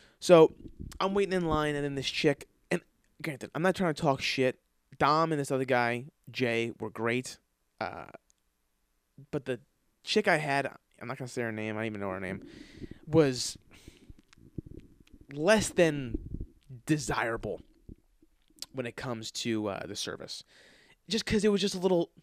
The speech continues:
all right, let me get into it. So finally I'm waiting in line. She goes, you being helped? And I'm like, "No, no, no, I'd like to order, please." And she was like, "Okay, cool. What would you like?" So this guy, Dom, has stuffed peppers, right? It's a family recipe.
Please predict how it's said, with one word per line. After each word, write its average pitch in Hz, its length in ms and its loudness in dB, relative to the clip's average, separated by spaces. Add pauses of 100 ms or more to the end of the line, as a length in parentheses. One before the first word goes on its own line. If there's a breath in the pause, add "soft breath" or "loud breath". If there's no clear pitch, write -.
(120)
all 107 100 -6
right, - 100 -8 (160)
let 139 60 -10
me 127 60 -6
get 98 100 -6
into 95 200 -12
it. - 100 -10 (600 loud breath)
So 156 260 6
finally 175 300 2
I'm 160 100 2
waiting 151 200 0
in 139 60 -2
line. 135 180 0
She - 80 -6
goes, 139 240 0 (220 soft breath)
you 214 120 -2
being 226 180 2
helped? 254 400 -2
And 190 80 0
I'm 202 40 6
like, 208 120 6
"No, 247 180 6
no, 226 140 6
no, 202 100 8
I'd - 100 2
like 170 120 0
to 170 80 4
order, 175 220 6
please." 202 280 -2 (100)
And 160 100 -6
she 180 80 -6
was 180 60 -4
like, 185 100 -6
"Okay, 277 140 2
cool. 247 220 2
What 185 120 2
would 208 120 2
you 220 60 0
like?" 190 320 -2 (260 loud breath)
So 170 320 6
this 160 160 -4
guy, 185 220 4
Dom, 135 400 0
has 120 480 -2
stuffed - 320 -8
peppers, - 500 -8 (380)
right? 127 240 -4 (200 soft breath)
It's - 120 -10
a 127 40 -14
family 165 260 -2
recipe. 143 640 -2